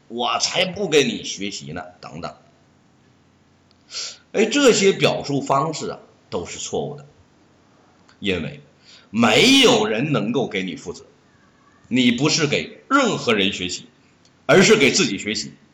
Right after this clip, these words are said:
为了你的未来，为了你生活在美丽的森林童话中，请为自己打开书本，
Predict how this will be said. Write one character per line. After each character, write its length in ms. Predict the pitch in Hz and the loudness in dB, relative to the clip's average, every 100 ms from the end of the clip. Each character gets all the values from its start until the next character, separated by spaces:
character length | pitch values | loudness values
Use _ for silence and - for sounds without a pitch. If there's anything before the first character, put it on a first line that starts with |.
| _ _ - - - _ | _ _ -20 -20 -20 _
为 220 | - 294 285 | 0 6 8
了 120 | 214 | 6
你 140 | 123 | 6
的 100 | 104 | 2
未 160 | 139 160 | 2 2
来， 200 | 98 95 | 2 2
为 160 | 185 | 2
了 80 | 170 | 2
你 160 | 120 92 | 2 0
生 420 | - - 285 269 | 0 4 6 6
活 240 | - 143 156 | 4 2 2
在 160 | 143 | 2
美 340 | 110 131 120 190 | 2 2 2 2
丽 200 | 247 247 | 2 4
的 160 | 131 | 4
森 360 | - 233 220 190 | 4 6 6 4
林 200 | 131 147 | 2 2
童 260 | - 120 | 0 -2
话 140 | 123 98 | 2 2
中， 200 | - 92 - _ _ _ _ _ _ _ - | 2 -6 -14 _ _ _ _ _ _ _ -2
请 200 | - 156 | 2 6
为 100 | 175 | 6
自 180 | 170 240 | 4 4
己 200 | 160 - - _ | 2 -2 -12 _
打 240 | - 127 - | -2 -2 -6
开 280 | - 123 | 0 0
书 180 | 107 151 | 0 -2
本， 160 | 123 | -4